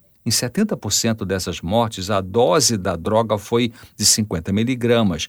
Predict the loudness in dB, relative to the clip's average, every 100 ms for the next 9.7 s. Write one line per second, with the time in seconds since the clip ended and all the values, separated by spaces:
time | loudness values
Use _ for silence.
0 | _ -18 -4 0 2 2 2 2 2 2
1 | _ _ _ _ _ _ -6 4 4 4
2 | 0 -2 0 0 -2 -6 -4 0 0 0
3 | -2 -4 -2 -4 -2 -2 -2 -2 -2 -2
4 | -2 -4 -4 -4 -4 -2 0 -2 -4 -2
5 | -2 0 -2 -2 -4 -6 -6 -4 -2 -2
6 | -2 -4 -4 -6 -6 -8 -12 -20 -20 -20
7 | -20 -6 0 2 2 2 0 -2 -2 -2
8 | -4 -6 -2 -2 0 -2 0 -2 -4 -6
9 | -6 -2 -2 0 -2 -4 -6